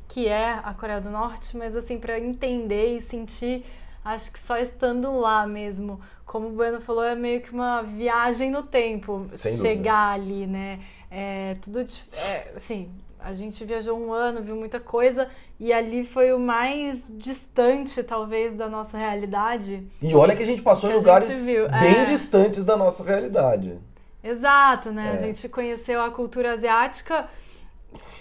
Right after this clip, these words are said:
Speaker 1: mu-, assim, a fundo, vivendo por tanto tempo em tantos países.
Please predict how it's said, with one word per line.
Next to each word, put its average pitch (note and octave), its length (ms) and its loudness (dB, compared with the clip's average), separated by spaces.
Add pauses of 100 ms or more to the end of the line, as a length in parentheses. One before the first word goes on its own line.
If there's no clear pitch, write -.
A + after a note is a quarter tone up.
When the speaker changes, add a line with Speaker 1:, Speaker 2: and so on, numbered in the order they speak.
(360)
Speaker 1:
mu-, A3+ 420 -2
assim, A3 380 -2
a G3+ 240 -4
fundo, D#4 580 0
vivendo A#3 560 -2
por A#3+ 220 -14
tanto B3 340 -4
tempo C4 480 0
em C#4 100 -6
tantos C4 300 -4
países. B3 600 0